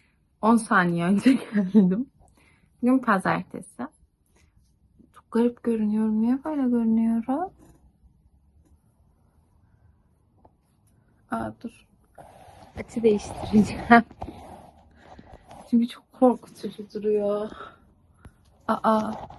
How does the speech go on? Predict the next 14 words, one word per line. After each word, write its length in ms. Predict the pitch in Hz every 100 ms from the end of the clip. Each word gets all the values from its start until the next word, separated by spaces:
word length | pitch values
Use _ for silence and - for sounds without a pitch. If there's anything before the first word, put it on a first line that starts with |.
| - - - - - _ _ - _ _ -
Neyse, 600 | 254 247 - 208 185 -
ne 100 | 208
yapalım 500 | 214 214 - 190 185
artık? 480 | 185 185 - 277 269 _ _ _ - _ _ _ _ _
Şimdi 500 | - - 285 247 202 - - _ _ _ _ _ _ _ _ _ _
şöyle. 640 | - - 277 240 180 196 247 _ _ _ _ _ _ _ _ _ _ _ _ _ _ _ _
Bugün 340 | 294 277 320 320 - - - - _
sabah 440 | - 262 240 254 - - _ -
kan 260 | 254 247
vermeye 340 | 220 202 202 214
gidemedim. 500 | 185 175 165 - - - - - - _ _ _ _ _ _ _ _ _ _ _ _ _ -
Umuttepe'ye 580 | 220 226 - 185 170 165
de 40 |
gidemedim. 540 | - 185 - - 170